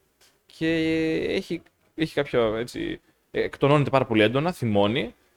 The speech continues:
και βγαίνει από το σπίτι και κατά σ-, στην ιστορία, ας πούμε, κάπως κοιμάται σε ένα δάσος, κάτι τέτοιο είναι. Αλλά η ταινία συνεχίζει ότι αυτό πάει σε ένα άλλο μέρος και συναντάει κάποια τέρατα τα οποία είναι δυστυχισμένα.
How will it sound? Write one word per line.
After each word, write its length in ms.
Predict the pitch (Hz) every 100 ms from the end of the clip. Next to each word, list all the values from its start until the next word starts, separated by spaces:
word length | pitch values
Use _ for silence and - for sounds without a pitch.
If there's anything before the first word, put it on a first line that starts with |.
| _ _ _ _
και 460 | - 165 160 160 156
βγαίνει 220 | 156 190
από 80 | 175
το 60 | 156
σπίτι 260 | 185 190
και 180 | 185 175 175 175 175 170 101 185 _
κατά 180 | 127 98
σ-, 120 | - _
στην 260 | - - 127
ιστορία, 300 | 131 143 170
ας 100 | 151
πούμε, 160 | 165 -
κάπως 280 | - -
κοιμάται 520 | - 120 127 139 135 127
σε 220 | - 135
ένα 140 | 131
δάσος, 360 | 113 117 160 127
κάτι 140 | 107
τέτοιο 280 | 113 104 92
είναι. 180 | 101 190 - - _ _ -
Αλλά 880 | 120 123 123 120 120 117 117 - -
η 580 | - 117 113 110 107 107
ταινία 300 | 104 113 165
συνεχίζει 360 | 208 131 170 185
ότι 160 | -
αυτό 320 | 156 - 202 -
πάει 140 | - 208
σε 140 | -
ένα 100 | 190
άλλο 120 | 196
μέρος 600 | 135 113 113 - 233 - 151 -
και 80 | 160
συναντάει 220 | 165 185
κάποια 240 | 208 190
τέρατα 300 | - 208 165
τα 60 | 165
οποία 140 | 190
είναι 80 | 214
δυστυχισμένα. 760 | 180 - 165 165 196 123 85